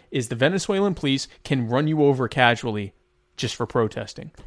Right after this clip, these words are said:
'cause there's not a damn thing you can do to stop them effectively, other than, like, making bombs and stuff like that. But for the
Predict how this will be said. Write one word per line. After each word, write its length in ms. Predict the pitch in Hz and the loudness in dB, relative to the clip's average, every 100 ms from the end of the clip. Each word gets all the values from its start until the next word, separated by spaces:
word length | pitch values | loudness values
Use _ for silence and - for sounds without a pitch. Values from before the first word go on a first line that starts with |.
| - | -10
'cause 160 | 117 | -8
there's 180 | 117 104 | -8 -8
not 340 | 110 107 107 107 | -8 -6 -6 -8
a 60 | |
damn 400 | 104 - 120 127 | -10 -4 -2 0
thing 160 | 123 117 | -2 -4
you 120 | 110 | -4
can 120 | 113 | -6
do 120 | 107 | -8
to 100 | 104 | -10
stop 300 | 107 - - | -10 -14 -16
them 160 | - 156 _ _ - | -18 -18 _ _ -4
effectively, 540 | - 127 131 - - _ _ _ _ _ _ _ 151 | 2 2 2 -12 -18 _ _ _ _ _ _ _ 2
other 200 | 147 151 | 4 4
than, 280 | 147 131 | 4 2
like, 200 | 127 113 | -4 -4
making 340 | 127 139 135 113 | -2 -4 -4 -6
bombs 460 | - 127 123 107 | 0 2 2 -2
and 120 | 104 101 | -6 -6
stuff 240 | 117 - | -6 -6
like 160 | 117 - | -10 -10
that. 240 | - - _ _ _ _ _ _ _ _ - | -10 -12 _ _ _ _ _ _ _ _ -2
But 140 | 135 | 0
for 100 | - | 0
the 160 | 123 | -6